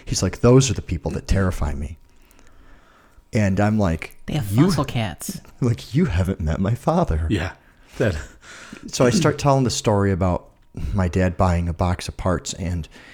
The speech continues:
Speaker 1: it coming with, I think, like, ten starters and ten generators, generators being the precursor to an alternator on a car.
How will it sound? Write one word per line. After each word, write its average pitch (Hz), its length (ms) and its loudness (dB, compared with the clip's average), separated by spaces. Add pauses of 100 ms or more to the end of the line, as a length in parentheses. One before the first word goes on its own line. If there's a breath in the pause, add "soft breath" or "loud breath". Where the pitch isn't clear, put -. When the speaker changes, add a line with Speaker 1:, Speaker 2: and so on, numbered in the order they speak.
(120)
Speaker 1:
it 131 140 -6
coming 98 360 0
with, 87 320 -2 (300)
I - 140 -6
think, - 380 -8 (140)
like, - 220 -4
ten 98 380 0
starters 92 560 -2
and 80 100 -6
ten 92 240 -2
generators, 80 580 -2
generators 101 520 0
being 90 280 -2
the 80 80 -4
precursor 95 600 -2
to 78 360 -4 (340 loud breath)
an - 140 -6
alternator 69 560 0
on 71 100 -2
a 71 40 -6
car. - 320 6